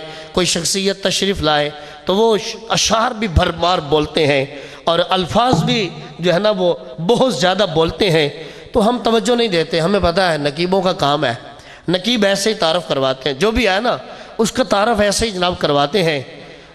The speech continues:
लेकिन अगर कोई शख्सियत ऐसी आए, कोई हस्ती ऐसी तशरीफ़ लाए, आपके शहर के बहुत बड़े मुफ्ती साहब, मुफ्ती शहर, वो पकड़ ले माइक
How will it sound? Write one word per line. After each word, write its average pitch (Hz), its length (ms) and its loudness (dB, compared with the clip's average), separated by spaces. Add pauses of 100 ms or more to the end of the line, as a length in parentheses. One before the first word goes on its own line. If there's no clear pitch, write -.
लेकिन 165 260 -2 (140)
अगर 208 240 2 (360)
कोई 160 140 0
शख्सियत 156 640 -2
ऐसी 160 320 0
आए, 123 220 0 (760)
कोई 208 140 4
हस्ती 196 460 0 (600)
ऐसी 254 300 2 (100)
तशरीफ़ 233 500 0
लाए, 135 340 2 (560)
आपके 175 400 0
शहर 190 340 0
के 190 240 -4
बहुत 247 280 2
बड़े 214 200 2
मुफ्ती 196 320 0
साहब, 139 320 0 (500)
मुफ्ती 254 460 2
शहर, 190 420 0 (580)
वो 190 120 4 (100)
पकड़ 190 280 2
ले 190 100 2
माइक 156 260 2